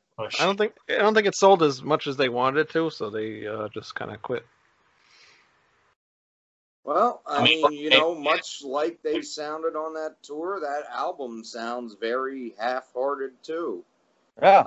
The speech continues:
Speaker 4: it really
Speaker 3: Um,
Speaker 4: does. I
Speaker 3: it,
Speaker 4: thought the
Speaker 3: it's
Speaker 4: Heathen, I thought the Heathen reunion was heads and tails above what Forbidden put out.
Speaker 1: They had five records. Oh, wow, we're catching up.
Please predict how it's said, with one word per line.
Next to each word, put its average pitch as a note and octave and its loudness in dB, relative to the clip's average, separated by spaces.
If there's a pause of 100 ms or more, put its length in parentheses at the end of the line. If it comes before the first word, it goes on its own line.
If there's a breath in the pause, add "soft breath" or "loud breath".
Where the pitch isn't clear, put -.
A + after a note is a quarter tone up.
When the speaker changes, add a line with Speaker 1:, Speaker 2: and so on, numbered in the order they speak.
(100)
Speaker 4:
it F3+ 4
really F#3+ 6
Speaker 3:
Um, C3+ -2
Speaker 4:
does. C#3 6 (640)
I D#3 8
Speaker 3:
it, C#3 4
Speaker 4:
thought A#3+ 12
the G#3+ 6
Speaker 3:
it's E3+ 6
Speaker 4:
Heathen, G3 4
I D#3 10
thought G3 4
the D#3+ 0
Heathen F3+ 0
reunion F3+ -6
was A2+ -8 (480)
heads D#3+ 4
and C#3 -8
tails C#3+ 8
above A2+ 4 (120)
what B2+ 0
Forbidden A2+ -6 (100)
put G2 -6
out. F2 0 (240)
Speaker 1:
They F#2+ -14
had A2+ -12 (140)
five C#3 6
records. - -4
Oh, D3 -2
wow, C#3 4
we're A2 -4
catching B2 0
up. A2+ -6